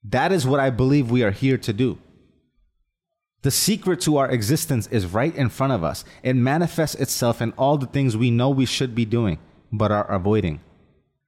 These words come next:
Go not to the temple, for your contribution awaits outside the cathedral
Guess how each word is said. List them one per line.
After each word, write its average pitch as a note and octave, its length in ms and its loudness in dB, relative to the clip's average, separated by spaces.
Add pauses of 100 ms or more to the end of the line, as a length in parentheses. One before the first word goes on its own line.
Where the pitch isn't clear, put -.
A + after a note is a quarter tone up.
(720)
Go D3 260 2
not B2 340 0
to - 100 -4
the A#2 100 0
temple, A#2 480 -4 (920)
for - 200 -2
your C#3+ 200 4
contribution C3 960 0 (260)
awaits B2 460 0
outside B2 680 0 (140)
the G#2 80 -2
cathedral A2 720 0